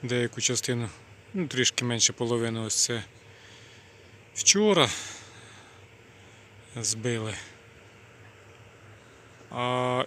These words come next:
іншу частинку сьогодні завершили. Вечірній релакс у курчаток.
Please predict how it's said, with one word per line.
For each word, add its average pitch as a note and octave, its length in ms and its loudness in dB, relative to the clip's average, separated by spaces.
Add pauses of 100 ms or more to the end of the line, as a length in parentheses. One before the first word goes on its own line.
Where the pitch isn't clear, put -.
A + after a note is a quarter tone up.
іншу D3+ 300 2
частинку A#2 540 -2 (960)
сьогодні G#2+ 580 -4
завершили. G#2 500 -2 (2000)
Вечірній A#2+ 880 2
релакс A2 680 0 (1000)
у G#2+ 60 -12
курчаток. G2+ 760 -8